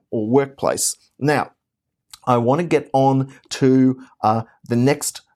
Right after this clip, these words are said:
publication at this point in time. And this one is talking about whether or not molds have an ability to impact your child's intelligence. And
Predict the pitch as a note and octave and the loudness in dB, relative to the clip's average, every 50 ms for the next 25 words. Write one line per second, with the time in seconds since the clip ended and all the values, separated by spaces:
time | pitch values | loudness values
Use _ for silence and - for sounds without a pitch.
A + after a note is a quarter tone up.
0 | _ _ - C#3 B2+ A#2+ A#2 A#2 - A#2 G2+ A2 - - A#2 A2 G#2+ - _ _ | _ _ -2 -2 0 0 -2 -2 0 -2 -2 -2 -4 -4 -4 -6 -6 -8 _ _
1 | _ _ _ _ G#2 A2 - - A#2+ A2+ - - - - A#2 A2+ - - _ _ | _ _ _ _ -6 -6 -4 -4 -4 -4 -4 -8 -6 -6 -6 -6 -6 -10 _ _
2 | A#2 A2 G#2+ G2+ - - - - G2+ F#2+ E2+ D#2 A#1+ B1 - _ - - - - | -8 -8 -8 -8 -10 -12 -10 -8 -6 -6 -6 -6 -8 -10 -14 _ -20 -20 -20 -20
3 | _ _ - B2+ C3 B2+ A#2 A#2+ - _ - D3+ F#3+ - - - E3+ E3 D#3+ D#3 | _ _ 0 2 2 2 0 -4 -10 _ -2 -2 -2 -2 -4 -2 0 0 0 0
4 | C#3+ - - - A#2+ A2+ A#2 - - - - - E3+ F#3 F#3+ G3 - F#3 D#3 A#2+ | -2 -4 -4 -2 -2 -2 -2 -4 -8 -10 -4 0 0 0 0 -4 -10 -10 -10 -6
5 | - A#2+ A2 G2 - - G2+ A2 A#2+ D#3 G#3+ B3+ C4+ C#4+ C4+ G#3+ C3+ A2+ G#2+ G#2+ | -4 -4 -4 -4 -6 -8 -10 -6 -4 -4 -2 -2 -2 -2 -2 -2 -2 -4 -4 -4
6 | E2+ A#1 - - - - - - - - _ - A2 A2 A2+ C#3 E3 F3+ F#3 E3 | -4 -4 -6 -6 -10 -20 -20 -20 -20 -18 _ -4 0 0 2 2 2 2 0 0
7 | D#3 - - - - - B2 A#2 A#2 A2 G2+ G2 B2+ - C#3+ C#3+ D3 D3+ D3 - | -2 -4 -4 -4 -2 -2 -2 0 0 -2 -4 -4 -2 0 2 2 2 0 -2 -2
8 | B2+ A#2+ A#2+ - - - _ _ - - - - _ _ - F#3+ G3+ G3+ G3 - | -4 -4 -4 -6 -16 -20 _ _ -6 -6 -6 -6 _ _ -4 -2 -2 -2 -6 -8
9 | - C3+ A#2 A#2+ A#2+ - _ - - _ _ _ _ _ _ _ _ _ _ A#2+ | -4 -2 -2 -2 -4 -6 _ -18 -18 _ _ _ _ _ _ _ _ _ _ 0
10 | A#2+ B2+ C3 D3 D3+ D#3 D#3 - _ _ _ - - - A#2 A2+ A2+ A2+ A2+ A2+ | 0 2 4 2 0 0 -4 -10 _ _ _ -10 -4 -2 -2 -2 0 -2 -2 -2
11 | A#2 A#2 A2+ - - - _ _ _ - A#2 A2 A2 G#2 - - - - G2 G2 | -2 -4 -6 -8 -12 -18 _ _ _ -6 -4 -4 -4 -6 -8 -12 -10 -4 -2 0
12 | A2 A2+ A2 G#2+ - A#2 G2 D#2 - - - - - - _ - - - - - | 0 0 0 0 -2 -4 -4 -4 -6 -4 -4 -4 -4 -8 _ -20 -20 -20 -20 -16
13 | _ - A#2+ B2+ C3 B2+ | _ -2 0 0 0 -2